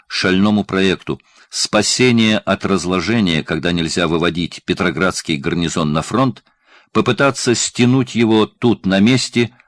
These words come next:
армейской организацией. Объявить повышенную опасность Петрограду от возможного немецкого десанта после прохода льда, и правда,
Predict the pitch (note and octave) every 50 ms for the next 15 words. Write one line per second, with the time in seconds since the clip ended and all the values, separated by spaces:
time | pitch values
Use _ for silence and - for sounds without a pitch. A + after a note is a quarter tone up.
0 | _ _ - G2+ G2+ F#2 G2+ G#2 G#2 F#2+ - - - G#2 F#2+ F2 F2+ F#2+ F#2 E2+
1 | D#2+ E2+ C#2 - - - - B1 - _ _ _ _ _ _ _ _ _ _ _
2 | _ _ _ _ _ _ _ _ - F2+ G#2 G#2 A2+ B2 C3 C#3+ D3 - - -
3 | B2+ B2 C3+ B2 - - B2+ B2 B2 A#2+ A2+ - - A#2+ A#2 - - - A2 G#2
4 | - - - - - G#2+ - - G2 G2+ F#2 F2+ G2 G#2+ G#2 G2 D#2+ F#2 F2+ F2+
5 | - - F#2+ - F#2 G2 G2 F2+ G#2+ G2+ F#2+ F2+ D#2 D2 F2 E2 E2+ F2 F2 F2
6 | F2+ E2+ E2 - - E2 D#2+ D#2 B1+ D#2+ D#2 - - A#2+ C3 C#3+ B2 - C#3 C3+
7 | - - - - - _ - - A#2 A2+ - - A#2 A#2+ - - G2+ G2+ G2 -
8 | G#2+ F#2 D2 E2+ E2 D#2 C#2 C#2 A2+ B2+ D#3 D#3 - _ _ _ _ _ _ _
9 | _ _ _ _ - - G2+ G#2+ - - G2 F#2 F2+ E2+ D#2+ F#2 G2+ G#2 G2+